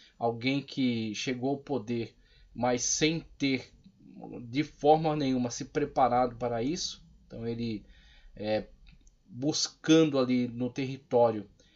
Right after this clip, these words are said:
é, aqueles animais que foram perdidos, né? Seu pai criava animais de carga e ele vai atrás desses animais, estão perdidos, e nessa o seu companheiro,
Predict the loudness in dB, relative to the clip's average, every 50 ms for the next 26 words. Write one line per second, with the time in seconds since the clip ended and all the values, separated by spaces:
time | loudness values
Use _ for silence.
0 | _ _ _ _ _ -10 -6 -4 -2 0 0 -2 -2 -2 -4 -2 -2 0 0 2
1 | 2 2 0 0 2 4 4 4 4 2 -2 -6 -8 -8 -8 -6 -6 -8 -8 -8
2 | -8 -6 -4 -4 -2 -2 -4 -6 -6 -6 -6 -8 -8 -8 -10 -6 -4 -4 -4 -4
3 | -6 -4 -2 -2 -2 0 -2 -4 -4 -4 -2 0 0 0 0 -2 -4 -6 -8 -10
4 | -12 -16 _ -20 -20 -20 -20 -20 -20 -20 -20 -14 -14 -14 -14 -4 2 6 8 8
5 | 8 6 4 0 -2 0 0 0 0 0 0 -2 -4 -4 -6 -10 -14 -8 -4 0
6 | 2 2 2 2 0 -2 -2 -2 -6 -6 -4 -4 -4 -2 -2 0 0 2 2 0
7 | 0 -4 -6 -8 -4 -2 -2 -2 -2 -6 -8 -4 -4 0 0 0 0 -2 -4 -6
8 | -6 -4 -4 -4 -4 -6 -8 -10 -8 -4 -2 0 0 0 -2 -2 -4 -6 -6 -4
9 | -6 -6 -6 -6 -8 -8 -6 -4 -4 -2 0 0 -2 -2 -4